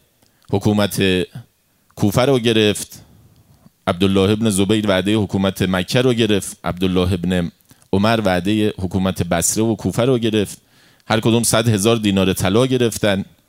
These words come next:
هر دینار طلا یه مثقال طلای خالص داشته. صد هزار دینار طلا گرفتن. دو تا عبدالله، عبدالله ابن زبیر، عبدالله ابن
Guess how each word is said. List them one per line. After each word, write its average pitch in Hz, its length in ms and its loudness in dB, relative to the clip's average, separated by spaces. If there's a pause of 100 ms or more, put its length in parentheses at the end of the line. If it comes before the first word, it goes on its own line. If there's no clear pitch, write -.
(500)
هر 113 120 2
دینار 110 380 2
طلا 110 320 0
یه 117 120 0
مثقال 113 380 0
طلای 95 340 2
خالص 92 480 0
داشته. - 380 -2 (600)
صد 104 340 0
هزار 101 320 0 (160)
دینار 104 320 0
طلا 101 300 0
گرفتن. 127 580 -2 (1200)
دو 165 100 2
تا 185 180 2
عبدالله، 151 680 0
عبدالله 113 540 0
ابن 139 220 -2
زبیر، 135 400 0
عبدالله 104 540 0
ابن 98 260 -2